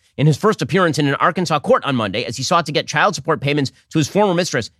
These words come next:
and their four-year-old daughter reduced. The president's son, who made millions of dollars off deals and cushy board positions for foreign companies in the past decade, apparently now has no salary,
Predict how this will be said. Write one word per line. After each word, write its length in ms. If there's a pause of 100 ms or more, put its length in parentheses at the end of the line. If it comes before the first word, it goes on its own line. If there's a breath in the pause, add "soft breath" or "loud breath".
and 100
their 120
four-year-old 420
daughter 320
reduced. 500 (520)
The 80
president's 380
son, 140
who 80
made 140
millions 320
of 80
dollars 260
off 140
deals 240
and 100
cushy 240
board 240
positions 340
for 80
foreign 260
companies 360
in 40
the 60
past 220
decade, 300 (240 soft breath)
apparently 320
now 100
has 140
no 100
salary, 480